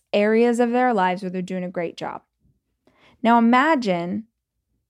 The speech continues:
if the area of your life where you're, you feel like you're really doing a great job, what if you said, "I wanna get ten percent better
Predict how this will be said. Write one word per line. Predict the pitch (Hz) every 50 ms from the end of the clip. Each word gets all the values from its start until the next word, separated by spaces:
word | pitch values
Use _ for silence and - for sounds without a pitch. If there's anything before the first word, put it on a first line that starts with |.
| _ _ -
if | - 226 208 - -
the | - - 220 214 - -
area | - 220 240 269 302 320
of | 320
your | 302 285 254
life | 226 202 190 185 - -
where | 202 196
you're, | 185 190 190 180 - -
you | 190 202 202
feel | 190 _ - 240 233 240
like | 247 247 240 240
you're | 220 196
really | 185 180 180 185 196 202 202 202 196 202 202 202 202 202 208 _ _ _ _ _ -
doing | 202 - 208 196 190 190 196 190
a | 190 185
great | 185 180 175 -
job, | - 180 156 147 139 - _ _ _ _ _ _ _ _ _ _ _ _ _ _ _ _ _ _ _ _ _ _
what | - 190 208 269 330
if | 403 415 403 - -
you | 226 226 226 220
said, | 220 - - 208 196 190 190 185
"I | - - 262 277
wanna | 320 330
get | 277 226 - - _
ten | - - - - 220 233 254 277 294 285
percent | - - 262 240 - - - 208 196 - - 175 170 -
better | - 185 202 220 202 175 - - - -